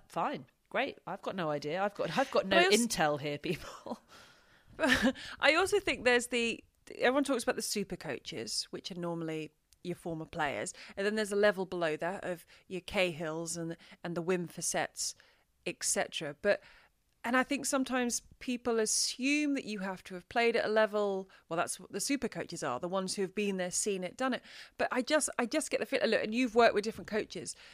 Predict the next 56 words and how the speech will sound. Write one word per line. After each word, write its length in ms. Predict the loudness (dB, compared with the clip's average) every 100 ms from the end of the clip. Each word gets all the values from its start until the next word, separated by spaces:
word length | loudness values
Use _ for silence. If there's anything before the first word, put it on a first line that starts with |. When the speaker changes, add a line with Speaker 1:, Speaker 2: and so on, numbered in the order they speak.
| -12 -2
Speaker 2:
that 200 | -2 0
that's 260 | 0 0 0
not 120 | 2
always 240 | 2 2
the 60 | 0
case. 240 | 0 0
So 80 | 2
we 60 | 0
look 160 | 0
at 120 | -4
football, 540 | -2 -2 -2 -2 -4 -6 -14 -6 0
Arsene 300 | 2 2 2
Wenger 220 | 4 4
and 100 | 2
Jose 320 | 4 4 4 2
Mourinho, 420 | 2 2 0 -4 -10 _ _ -8
pretty 280 | -6 -4 2
rubbish 400 | 4 4 0 0
footballers, 720 | -2 -2 -4 -4 -8 -12 -14 _ -20 -2
but 120 | 0 4
look 260 | 4 4
at 60 | 2
what 180 | 2 4
they 120 | 2
have 80 | 0
achieved 420 | -2 -2 -2 -4
at 120 | -8
the 60 | 0
game. 300 | 4 4 2
Do 120 | -4
you 40 | -2
see 120 | 2
what 100 | 4
Speaker 1:
Of 80 | 4
Speaker 2:
I 20 |
mean? 100 | 6
Speaker 1:
course, 180 | 6 8
Speaker 2:
You 60 | 6
don't 40 |
Speaker 1:
of 100 | 4
Speaker 2:
always 200 | 2 4
Speaker 1:
course. 320 | 2 0 -6 -16 -8
Speaker 2:
have, 400 | -2 0 -2 -12 -20 -8
have 280 | 4 4 4
to 100 | 0
have 320 | 6 6 6
that. 260 | 6 6 6
You 80 | 6
don't 220 | 6 6
have 340 | 2 2 2 0
to 80 | -2
have 80 |
won 160 | 2 2
a 60 | 4
Grand 320 | 6 6 4
Slam 440 | 0 2 0 -2